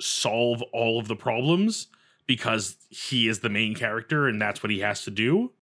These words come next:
So he is still making decisions like sneaking out at night and having this secret double life of demon hunting as a part demon, apparently.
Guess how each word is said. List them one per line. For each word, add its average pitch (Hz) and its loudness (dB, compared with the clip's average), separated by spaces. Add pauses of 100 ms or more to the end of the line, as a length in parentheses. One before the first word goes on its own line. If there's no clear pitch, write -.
(300)
So 117 0
he 127 2
is 127 4
still 143 2
making 139 2
decisions 127 0
like 117 0
sneaking 127 -2
out 131 4
at 123 2
night 143 2
and 113 0
having 117 -2
this 117 -2
secret 123 -2
double 123 2
life 123 2
of 113 -6 (540)
demon 156 6
hunting 131 2
as 120 0
a 117 0 (360)
part 139 0
demon, 147 4
apparently. 110 0